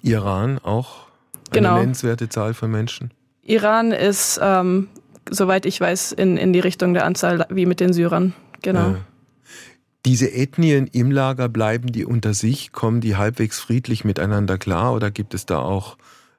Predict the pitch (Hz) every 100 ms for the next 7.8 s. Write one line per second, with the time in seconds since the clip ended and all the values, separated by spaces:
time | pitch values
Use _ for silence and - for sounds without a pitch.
0 | _ - 98 - - - 80 80 101 101
1 | 101 98 104 120 117 107 - 104 110 107
2 | 104 104 95 92 104 117 85 90 95 95
3 | 95 92 90 90 73 85 - - - -
4 | - _ - - - - 208 226 226 233
5 | - 202 208 214 202 - 214 - 202 202
6 | - 196 - 214 202 196 196 208 196 196
7 | 190 185 190 196 - 202 208 208